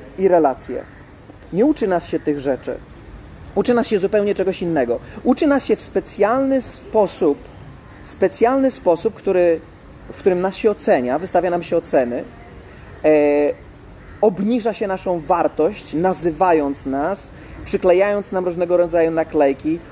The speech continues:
"O, ten to nie umie, a tamten to jest baran, a ty jesteś taki głupi, a ty nie jesteś w stanie tego zrobić" i tak dalej. Od maleńkości cały czas nam się podcina skrzydła, mówiąc nam, jacy to jesteśmy nieperfekcyjni.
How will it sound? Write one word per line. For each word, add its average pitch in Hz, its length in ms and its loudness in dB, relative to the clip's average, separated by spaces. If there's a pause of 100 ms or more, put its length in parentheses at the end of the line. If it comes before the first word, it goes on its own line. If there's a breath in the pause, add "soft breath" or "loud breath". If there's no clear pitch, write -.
"O, 202 320 6
ten 175 180 -2
to 175 100 -4
nie 175 180 -4
umie, 165 540 -2
a 175 200 2
tamten 175 420 -2
to 175 340 4
jest 165 280 0
baran, 151 600 2 (300 loud breath)
a 165 120 2
ty 190 120 -4
jesteś 185 320 -2
taki 175 280 -4
głupi, 175 680 -2
a 170 160 2
ty 185 120 -4
nie 180 100 -2
jesteś 180 260 -4
w - 60 -14
stanie 175 320 -2
tego 170 220 -2
zrobić" 165 380 2
i 160 40 -10
tak 156 200 0
dalej. 147 240 4
Od 185 160 0
maleńkości 240 920 -2 (340 loud breath)
cały 247 340 4
czas 254 200 -2
nam 220 160 -4
się 208 120 -4
podcina 208 560 -4
skrzydła, 156 720 2 (520 loud breath)
mówiąc 269 460 4
nam, 226 180 2
jacy 254 300 0
to 240 100 -2
jesteśmy 233 400 -2
nieperfekcyjni. 175 960 -2